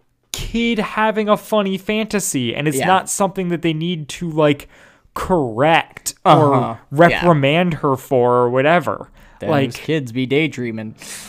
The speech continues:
Speaker 1: Yeah,
Speaker 2: Yeah.
Speaker 1: yeah, I, I love it. It's
Speaker 2: No,
Speaker 1: like,
Speaker 2: yeah.
Speaker 1: it's like the, the, the, the whole thing that we talk about all the time with this show, where it's like they're supposed to use their imagination, but only in the approved ways.
Speaker 2: Yes,
Speaker 1: And this is
Speaker 2: exactly.
Speaker 1: like, this is like a fun instance of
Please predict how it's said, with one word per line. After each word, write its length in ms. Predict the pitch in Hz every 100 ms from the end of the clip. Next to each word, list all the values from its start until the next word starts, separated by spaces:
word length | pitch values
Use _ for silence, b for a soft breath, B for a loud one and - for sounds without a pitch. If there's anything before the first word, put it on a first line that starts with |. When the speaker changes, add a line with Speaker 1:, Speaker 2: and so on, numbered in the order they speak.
| 208
Speaker 1:
Yeah, 380 | 269 339 240 117
Speaker 2:
Yeah. 180 | 117
Speaker 1:
yeah, 280 | 320 196 143
I, 340 | 175 196 - 214
I 20 |
love 260 | 226 320 175
it. 120 | - 160
It's 160 | 175 277
Speaker 2:
No, 60 | 208
Speaker 1:
like, 80 | 156
Speaker 2:
yeah. 180 | 190 - -
Speaker 1:
it's 160 | 185 214
like 180 | 202 - B B -
the, 440 | 196 190 180 170 b _ -
the, 120 | 220
the, 260 | - 214
the 120 | 214 208
whole 180 | 247
thing 140 | 220 196
that 60 |
we 80 | 165
talk 180 | 170 185
about 160 | 165 165
all 160 | 185 185
the 60 |
time 180 | 220 247
with 60 | 107
this 100 | 113
show, 180 | 120 104
where 100 | 107
it's 120 | -
like 140 | 131
they're 120 | 156
supposed 280 | 131 196 180
to 40 | 185
use 140 | 175
their 120 | 180 170
imagination, 600 | 170 160 165 180 170 123
but 120 | 135
only 300 | 170 180 175
in 100 | 170
the 80 | 170
approved 440 | 170 214 202 147
ways. 380 | 107 - 147 160
Speaker 2:
Yes, 320 | 180 - -
Speaker 1:
And 180 | - 170
this 200 | 156 127
is 60 |
Speaker 2:
exactly. 180 | 190 175
Speaker 1:
like, 180 | 185 175
this 200 | 180 175
is 80 | 180
like 140 | 180
a 60 | 180
fun 260 | - 180 175
instance 440 | 165 - 160 143
of 380 | 165 160 143